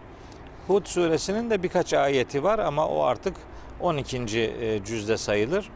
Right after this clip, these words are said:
Tevbe suresinden, e, kardeşlerime bir ayeti daha hatırlatmak istiyorum. Çünkü Tevbe suresi Müslümanların, e,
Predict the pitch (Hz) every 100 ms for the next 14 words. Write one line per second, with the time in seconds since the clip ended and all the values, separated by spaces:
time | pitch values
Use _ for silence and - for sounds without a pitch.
0 | - - - - - - - - 160 175
1 | 226 - 214 202 170 185 175 165 185 -
2 | 156 151 - 160 165 170 - 170 170 170
3 | 151 - - - - - - - - 151
4 | 247 240 180 180 175 175 175 180 170 156
5 | 160 160 - 185 - 131 - 113 123 170
6 | - 156 147 151 - - - - - -
7 | 151 165 185 - 160 135 - 175 175 -
8 | - 147 - 160 147 147 147 185 185 -
9 | - - - - - - - 131 120 117
10 | 117